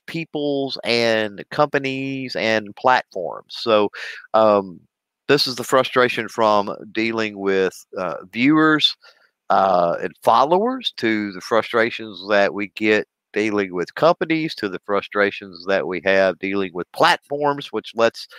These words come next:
face it, at the end of the day, it all boils down to dealing with people, right? And <clears throat> I think that it, just to, to, to jump into this on, on my part just for a second here, I think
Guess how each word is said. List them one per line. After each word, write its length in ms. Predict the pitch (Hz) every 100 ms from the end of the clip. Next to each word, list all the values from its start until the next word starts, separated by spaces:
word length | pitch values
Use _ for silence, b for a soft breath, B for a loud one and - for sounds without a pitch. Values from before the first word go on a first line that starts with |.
| B -
face 260 | 185 196 -
it, 100 | 170
at 120 | 131
the 160 | 120 123
end 120 | 127
of 60 | 104
the 80 |
day, 360 | 98 110 110 113 - B B B _
it 120 | 127 135
all 180 | 151
boils 260 | 127 120 104
down 220 | 117 104
to 80 | 95
dealing 340 | 101 101 95
with 160 | 82 -
people, 360 | - 98 - - - _ _ _ _
right? 340 | 101 101 110 - B B B B
And 460 | 117 117 107 95 - _ _ _ _
<clears throat> 340 | _ - -
I 360 | - 151 151 170
think 280 | 156 131 123
that 160 | 95 _ -
it, 260 | 110 78
just 240 | 110 120 -
to, 160 | 110 101 -
to, 200 | 101 90 _ _ _
to 80 | 113
jump 280 | 104 123 117
into 220 | 113 107
this 300 | 101 107 -
on, 180 | 104 98
on 180 | 95 95
my 160 | 104
part 300 | 104 107 90
just 220 | 98 107 -
for 100 | 101
a 60 |
second 400 | - 120 123 78
here, 240 | 90 85 87
I 80 |
think 260 | 92 101